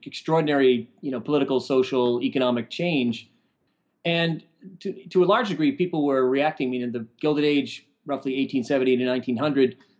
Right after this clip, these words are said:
there are thirty-seven thousand strikes. Uh, there are huge up, you know, social movements of farmers and of workers, and, uh, the explosion of slums and very disturbing kinds of trends.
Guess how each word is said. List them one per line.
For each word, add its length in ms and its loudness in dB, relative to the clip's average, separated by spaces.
there 160 4
are 160 4
thirty-seven 640 0
thousand 340 0
strikes. 640 -8
Uh, 280 -4
there 160 0
are 120 4
huge 640 6
up, 320 -4
you 120 -14
know, 100 -6
social 460 0
movements 380 4
of 140 -2
farmers 600 4
and 80 0
of 100 -4
workers, 640 2
and, 280 2
uh, 320 2
the 300 4
explosion 540 0
of 80 -2
slums 800 0
and 200 -2
very 180 4
disturbing 520 0
kinds 220 -4
of 80 -10
trends. 480 0